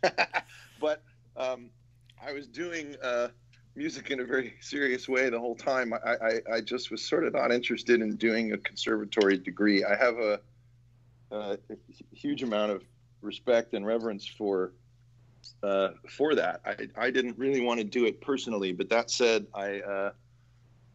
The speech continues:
did a hell of a lot of work to learn and, and master that. It's, it's extremely hard and intimidating shit for sure. <laughs> And when I was, like, you know, really first kind of getting into that and wanting to do it,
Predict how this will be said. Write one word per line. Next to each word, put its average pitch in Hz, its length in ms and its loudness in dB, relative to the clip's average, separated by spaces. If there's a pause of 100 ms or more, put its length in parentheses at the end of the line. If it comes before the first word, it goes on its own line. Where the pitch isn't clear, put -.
(540)
did 151 200 4
a 127 40 6
hell 139 200 2
of 131 80 -4
a 117 40 -2
lot 120 180 2
of 117 60 -4
work 127 380 -6 (720)
to 113 340 -8 (440)
learn 131 340 -4
and, 104 240 -6
and 98 320 -4 (320)
master 127 400 2
that. 80 200 2
It's, - 220 -6
it's - 280 -2
extremely 127 580 -2 (480)
hard 90 400 6
and 90 220 -4
intimidating 104 680 -6 (160)
shit - 480 0
for 104 80 -10
sure. 120 460 -2
<laughs> - 40 -20
And 160 180 -2
when 214 220 -2
I 185 180 -2
was, - 180 -16
like, 123 220 -2 (800)
you 131 120 -10
know, 117 120 -6
really 123 260 -4
first 131 420 -4
kind 123 200 -4
of 110 120 -6
getting 113 260 -4
into 135 240 -4
that 107 240 4
and 107 100 -10
wanting 113 320 2
to 104 120 -20
do 143 240 2
it, 113 160 2